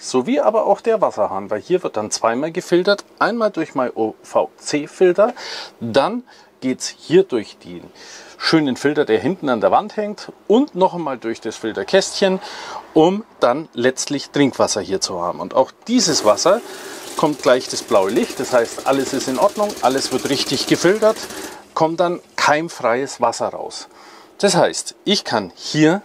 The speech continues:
meine Kaffeemaschine füllen, ich kann hier mein Nudelwasser abkochen oder wie auch immer. Äh, wobei Nudelwasser ist Quatsch, das wird eh gekocht. Aber zum Beispiel Kaffeewasser,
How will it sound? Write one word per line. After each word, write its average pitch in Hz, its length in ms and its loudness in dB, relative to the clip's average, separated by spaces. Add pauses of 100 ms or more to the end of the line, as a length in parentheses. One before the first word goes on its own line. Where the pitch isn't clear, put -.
meine 117 240 0
Kaffeemaschine 175 720 -2
füllen, 165 420 0
ich - 140 -8
kann 127 200 -2
hier 110 340 4 (580)
mein 294 160 4
Nudelwasser 202 540 2
abkochen 143 500 -2
oder 127 220 -4
wie 190 120 2
auch 170 100 6
immer. 180 380 2 (460)
Äh, 143 300 6 (320)
wobei 107 300 2
Nudelwasser 113 540 0
ist - 120 -4
Quatsch, - 300 0
das - 160 -12
wird 107 140 -4
eh 160 100 -2
gekocht. - 560 -2
Aber 117 180 0
zum 110 160 -8
Beispiel 139 360 2
Kaffeewasser, 139 720 0